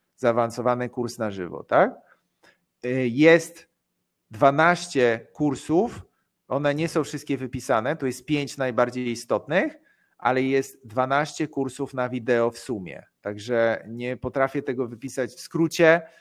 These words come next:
bo jest tego dużo, ale jest tutaj symulacja live tradingu, jest dwanaście powtarzających się układów, tak?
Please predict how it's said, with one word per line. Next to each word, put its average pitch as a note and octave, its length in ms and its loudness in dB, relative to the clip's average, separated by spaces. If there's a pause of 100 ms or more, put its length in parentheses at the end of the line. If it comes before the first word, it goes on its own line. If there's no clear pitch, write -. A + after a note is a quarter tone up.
(220)
bo B2+ 120 -4
jest C#3 200 0
tego C#3 200 0
dużo, C3+ 540 2
ale B2+ 160 0
jest B2+ 140 -2
tutaj B2 260 -4
symulacja B2+ 540 -4
live B2+ 200 -2
tradingu, A2+ 640 -4
jest A2 200 -4
dwanaście A#2 480 -4
powtarzających A#2 640 -4
się A#2 140 -4
układów, G#2 540 -2
tak? D3+ 340 2